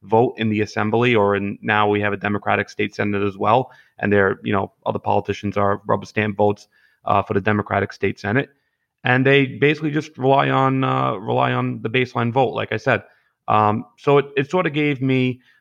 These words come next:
uh, the push to try to get involved and to make a difference. Uh, I have a, you know, I'm an Italian guy from Brooklyn. I have a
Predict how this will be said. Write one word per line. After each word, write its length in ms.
uh, 160
the 80
push 260
to 60
try 180
to 80
get 140
involved 560
and 300
to 60
make 180
a 40
difference. 560
Uh, 220
I 80
have 160
a, 120
you 100
know, 60
I'm 100
an 60
Italian 520
guy 200
from 240
Brooklyn. 520
I 100
have 180
a 80